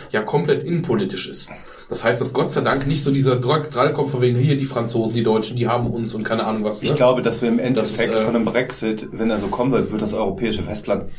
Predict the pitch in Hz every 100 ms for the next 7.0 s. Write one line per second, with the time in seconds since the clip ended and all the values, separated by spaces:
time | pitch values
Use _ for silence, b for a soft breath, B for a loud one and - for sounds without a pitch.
0 | B - - - - 92 - - 92 95
1 | B B 101 95 120 110 107 95 95 -
2 | 120 143 98 104 92 95 87 92 - -
3 | B B B B - 80 101 110 120 131
4 | 127 123 123 107 110 123 - 175 135 123
5 | 107 139 165 151 127 110 117 143 170 143
6 | 147 131 - 147 - 92 87 90 - -